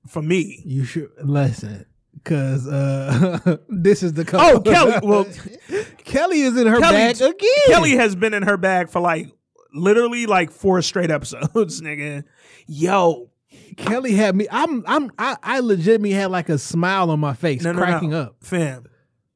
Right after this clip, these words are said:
Speaker 1: go back to season one, just 'cause I know you'll do it.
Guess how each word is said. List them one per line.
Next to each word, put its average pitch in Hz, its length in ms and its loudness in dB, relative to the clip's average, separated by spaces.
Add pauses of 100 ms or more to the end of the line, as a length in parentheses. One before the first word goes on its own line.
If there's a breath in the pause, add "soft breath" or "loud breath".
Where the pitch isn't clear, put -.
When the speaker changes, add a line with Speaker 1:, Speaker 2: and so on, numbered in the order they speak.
(200)
Speaker 1:
go 151 220 0
back 247 240 -4
to 220 100 -12
season 185 380 -2
one, 147 200 -2
just 165 220 -4
'cause 170 120 -6
I 165 100 2
know 160 160 -2
you'll 156 220 0
do 143 240 -8
it. 165 120 -18